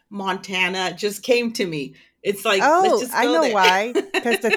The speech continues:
Speaker 2: top of your head, the top of the U S, well, not ex-, not including
Speaker 1: Is it?
Speaker 2: Alaska. Oh,
Speaker 1: Dude.
Speaker 2: fuck, I just screwed over Alaska now. <laughs>
Speaker 1: Dude, why are we doing geography again? We established this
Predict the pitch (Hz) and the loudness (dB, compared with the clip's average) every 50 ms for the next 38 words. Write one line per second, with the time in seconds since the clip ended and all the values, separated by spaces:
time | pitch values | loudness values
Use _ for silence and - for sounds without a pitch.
0 | - - - 233 240 254 254 - 294 277 262 285 285 285 269 247 208 196 196 190 | -2 -2 0 2 2 2 2 2 0 -2 0 -2 -2 -2 -2 0 0 0 0 0
1 | 196 190 - 196 190 180 - - - 208 208 214 214 262 254 240 254 247 233 233 | -2 -4 -8 -10 -10 -10 -10 -6 -4 -2 -2 -2 -2 -4 -4 -4 -4 -4 -2 -2
2 | 233 214 185 170 165 165 170 175 - - - _ _ _ _ _ _ _ _ _ | -2 0 2 2 2 2 0 -2 -6 -12 -20 _ _ _ _ _ _ _ _ _
3 | _ _ - 185 180 165 143 - - _ _ _ _ - 180 170 165 160 - - | _ _ -4 -2 0 0 0 -2 -6 _ _ _ _ -8 -6 -6 -6 -6 -8 -14
4 | - - - - 175 180 180 180 170 165 160 - - 170 160 156 190 220 226 226 | -18 -20 -20 -14 -8 -6 -4 -2 -2 -4 -4 -4 -4 -4 -2 0 0 -2 0 -2
5 | 285 302 320 320 147 143 156 - - 160 151 - - - 190 202 208 202 185 403 | -2 -2 0 -2 -2 -4 -6 -10 -12 -12 -12 -12 -6 -2 0 2 2 4 4 2
6 | 392 208 185 - - 202 202 220 247 240 - - 233 226 214 220 214 202 202 185 | 2 0 -2 -2 -4 -4 -4 -4 -4 -6 -4 -2 0 2 4 2 2 2 0 0
7 | 180 180 185 185 185 196 202 - 226 208 190 175 - 415 403 403 403 370 320 277 | 0 2 2 2 2 0 0 -4 -10 -10 -2 4 4 6 6 6 4 4 2 0
8 | - 180 170 - 247 233 - _ 233 220 - _ - 240 - 240 226 233 320 320 | -4 -6 -6 -8 -10 -10 -10 _ -16 -16 -8 _ -6 -6 -6 -8 -8 -2 0 2
9 | 339 381 381 370 370 359 320 294 339 330 320 285 254 262 254 262 269 269 285 269 | 4 4 2 2 0 -2 -2 -4 -4 -4 -4 -6 -6 -6 -4 0 0 2 0 0
10 | 269 277 262 - 233 196 180 180 185 175 165 147 147 180 220 240 262 262 254 254 | -2 -6 -6 -4 -2 -2 -2 -2 -2 -4 -4 -6 -8 -8 -4 -2 0 0 0 0
11 | - 269 254 254 254 254 277 285 269 - - 254 262 285 277 - - | -2 -2 -2 -2 -2 -2 -4 -6 -6 -6 -2 0 0 0 0 -4 -8